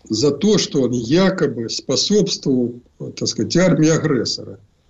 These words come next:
А как он способствовал армии агрессора, если он всю свою жизнь трудовую, да, а у него стаж трудовой, не знаю, лет, наверное, шестьдесят пять,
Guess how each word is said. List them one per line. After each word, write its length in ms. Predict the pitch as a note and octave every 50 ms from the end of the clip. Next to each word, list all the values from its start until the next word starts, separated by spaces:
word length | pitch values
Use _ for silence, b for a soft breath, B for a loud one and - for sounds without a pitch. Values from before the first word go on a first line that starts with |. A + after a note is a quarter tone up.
| _ _ _ _ _ _ _
А 80 | - B2
как 260 | - - G3+ F3+ -
он 80 | F3+ D3
способствовал 680 | - - - E3+ - - F3+ D3+ - - - D#3 D3 C#3+
армии 200 | B2+ B2+ B2+ C3
агрессора, 680 | C#3 D3 C#3 B2 C#3+ D#3 F#3 A3 - - - C#3+ C#3
если 200 | C#3 C#3 - E3
он 140 | E3+ F3 D#3+
всю 240 | E3 - - F#3+ F3+
свою 380 | F3 - F3 E3+ E3+ F3 E3 C#3
жизнь 520 | A#2+ D#3 F3+ D3 B2 A2 G#2+ - - - _ _ _ _ _ _ _ _
трудовую, 720 | - D3 D3 C3+ D3 D3 C#3 D#3+ G3+ G#3+ G3 D3+ A#2+ G2+
да, 320 | G2 G#2+ B2+ D3 C#3+ A2+
а 20 | A#2
у 120 | C3+ D3+ C#3+
него 240 | C#3 D3 D3+ D3
стаж 320 | - - - - E3 C3+ -
трудовой, 480 | - - C3 A#2 C3 C#3+ C#3 C3+ A#2+
не 100 | A2+ A#2+ G#2+
знаю, 260 | A2+ C3 B2+ A#2 A2+
лет, 180 | C3 C3+ C3+ -
наверное, 220 | A#2+ A#2 A2+ G#2+
шестьдесят 480 | - - B2+ A#2 - C#3+ B2+ A#2 - -
пять, 260 | F3+ F3+ F3+ F3+